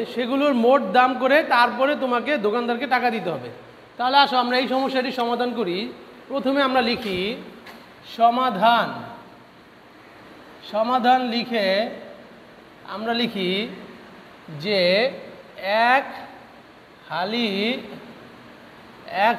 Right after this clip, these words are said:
হালি ডিম, এক হালি ডিম তিরিশ টাকা। এরপরে আমরা লিখি এক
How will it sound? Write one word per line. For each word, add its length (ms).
হালি 240
ডিম, 260
এক 140
হালি 180
ডিম 300
তিরিশ 460
টাকা। 340
এরপরে 380
আমরা 140
লিখি 280
এক 140